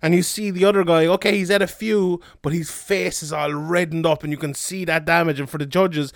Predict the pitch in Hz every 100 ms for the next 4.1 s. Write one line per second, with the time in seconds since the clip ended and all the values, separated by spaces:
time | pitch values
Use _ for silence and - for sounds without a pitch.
0 | - - 135 143 165 151 151 175 175 175
1 | 170 180 175 - 180 180 170 175 170 180
2 | 170 156 156 151 147 139 180 185 170 -
3 | 175 180 160 165 165 165 160 - 190 180
4 | 156